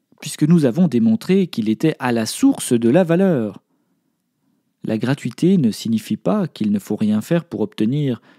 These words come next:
telle ou telle propriété. Bien au contraire, l'accès est conditionné par des qualifications, un savoir-faire, mais aussi par la volonté d'apprendre.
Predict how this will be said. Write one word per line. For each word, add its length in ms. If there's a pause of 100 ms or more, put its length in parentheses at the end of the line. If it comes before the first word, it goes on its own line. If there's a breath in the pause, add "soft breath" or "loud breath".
(140)
telle 200
ou 80
telle 200
propriété. 760 (880)
Bien 240
au 80
contraire, 580 (840)
l'accès 600 (500)
est 80
conditionné 800 (640)
par 180
des 140
qualifications, 840 (500)
un 80
savoir-faire, 760 (760)
mais 80
aussi 300
par 200
la 180
volonté 380
d'apprendre. 640